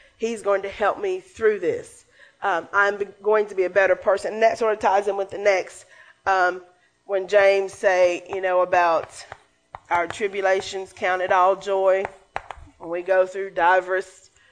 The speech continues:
trials and temptations or what have you. That sounds crazy, doesn't it? Be happy when you're going through something bad. I don't think so. But we can have hope in knowing that although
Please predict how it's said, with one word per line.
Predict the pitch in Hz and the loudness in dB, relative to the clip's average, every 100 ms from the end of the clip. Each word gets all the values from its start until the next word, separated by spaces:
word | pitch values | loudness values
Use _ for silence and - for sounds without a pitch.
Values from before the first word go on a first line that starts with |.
| _ - | _ -4
trials | 190 180 180 180 180 | 2 4 6 4 2
and | 180 | -8
temptations | 175 196 185 185 185 - 185 180 | -10 -10 -4 -2 -2 -4 -10 -8
or | 185 | -6
what | 196 190 | -2 -2
have | 196 185 | 0 -2
you. | 185 190 - _ _ _ _ _ _ _ | -4 -10 -10 _ _ _ _ _ _ _
That | 208 - | -2 2
sounds | 220 208 226 | 2 2 0
crazy, | - 269 233 208 190 | 0 4 4 4 0
doesn't | 185 185 165 | 0 0 0
it? | 170 | -4
Be | 208 403 | 2 4
happy | 392 415 392 311 | 6 4 2 0
when | 302 | 0
you're | 294 | 0
going | 302 302 | 2 2
through | 302 302 | 2 -2
something | 294 285 277 | 0 0 -2
bad. | 269 269 240 175 165 - _ - | 2 4 4 2 -2 -12 _ -18
I | |
don't | 311 370 302 294 | -12 -12 -12 -10
think | 339 349 | -10 -10
so. | - 311 320 320 320 466 _ 480 _ _ _ _ _ 587 466 - - _ - - _ _ _ _ _ _ _ _ | -12 -14 -14 -18 _ -20 _ -20 _ _ _ _ _ -20 -18 -18 -20 _ -20 -20 _ _ _ _ _ _ _ _
But | 254 | 2
we | 294 403 | 4 4
can | 403 339 | 2 0
have | 302 294 247 | 2 2 2
hope | 247 - 359 269 226 - - - _ | 0 4 6 6 2 -10 -20 -20 _
in | 240 240 247 | -2 0 2
knowing | 277 311 254 208 196 | 4 6 6 4 2
that | 196 - - | 2 0 2
although | 240 247 208 269 254 208 202 | 2 2 2 4 4 4 0